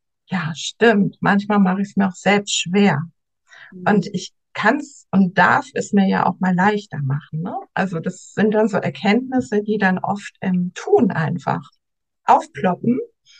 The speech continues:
Speaker 2: Mhm.
Speaker 1: Und, ähm, ja.
Speaker 2: Ja.
Speaker 1: Also ich habe da jetzt keinen Fragenkatalog, ne, keine Karteikarten, <laughs> die ich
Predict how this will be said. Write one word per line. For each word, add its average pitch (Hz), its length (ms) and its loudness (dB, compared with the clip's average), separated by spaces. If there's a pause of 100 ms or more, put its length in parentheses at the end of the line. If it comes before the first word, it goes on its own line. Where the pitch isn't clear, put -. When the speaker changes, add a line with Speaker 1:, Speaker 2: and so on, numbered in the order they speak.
Speaker 2:
Mhm. 196 580 -10 (260)
Speaker 1:
Und, 202 520 -2
ähm, 185 500 0 (220)
ja. 165 360 -4 (640)
Speaker 2:
Ja. 202 380 -6 (180)
Speaker 1:
Also 196 180 -2
ich 202 160 0
habe 233 140 2
da 233 100 4
jetzt 220 240 0
keinen 269 240 2
Fragenkatalog, 294 1200 -2
ne, 262 220 0
keine 247 260 2
Karteikarten, 262 880 -2
<laughs> - 20 6
die 262 260 2
ich 349 140 4